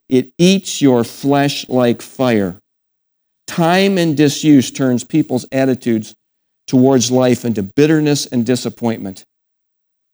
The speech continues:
The Christian attitude concerning riches is this: it's okay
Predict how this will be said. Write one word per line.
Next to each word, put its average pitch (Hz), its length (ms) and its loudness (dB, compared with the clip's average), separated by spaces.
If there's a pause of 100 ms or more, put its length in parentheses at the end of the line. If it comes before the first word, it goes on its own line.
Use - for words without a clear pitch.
(260)
The 117 80 0
Christian 214 520 0
attitude 151 580 2
concerning 131 500 0
riches 120 400 0
is 110 140 -4
this: 110 280 -2 (360)
it's - 320 -6
okay 143 840 0